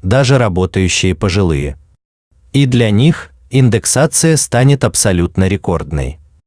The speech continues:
Приятное изменение ожидает пенсионеров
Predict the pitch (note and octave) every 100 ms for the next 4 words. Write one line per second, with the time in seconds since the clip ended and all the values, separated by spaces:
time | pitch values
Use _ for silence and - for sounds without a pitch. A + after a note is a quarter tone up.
0 | _ _ _ _ - B2+ C3+ C#3 B2+ G#2+
1 | G2 F2 F#2 F#2 B2 D3+ D3+ D3 - -
2 | - A#2 D3 D3+ C#3 - A2+ G2 - E2+
3 | E2+ B2+ D#3 -